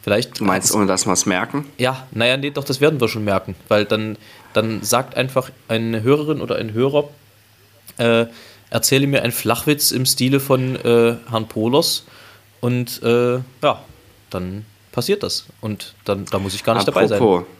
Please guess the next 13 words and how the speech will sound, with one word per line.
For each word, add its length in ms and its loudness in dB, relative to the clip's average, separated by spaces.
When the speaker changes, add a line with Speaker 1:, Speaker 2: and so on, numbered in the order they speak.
Speaker 1:
Ja. 100 -4
Speaker 2:
ich 200 -10
habe 460 -2
von 220 -6
meiner 460 -2
lieben 260 -4
Frau 400 0
noch 220 -4
einen 200 0
Friseursalon-Titel 1160 -2
geschickt 480 -10
bekommen. 400 -10
Speaker 1:
Angst. 420 -4